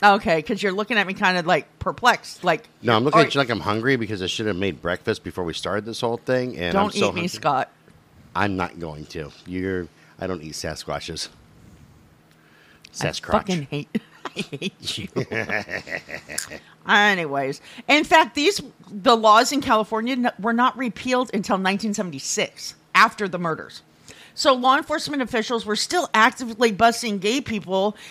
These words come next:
Speaker 1: in the bars, bushes, and alleys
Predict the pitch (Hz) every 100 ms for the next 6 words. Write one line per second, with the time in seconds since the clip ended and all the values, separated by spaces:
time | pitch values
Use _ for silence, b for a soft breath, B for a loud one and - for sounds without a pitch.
0 | B - 233 233 202 - 190 190 233 233
1 | - 208 208 226 226 196 226 311 349 220
2 | 262 -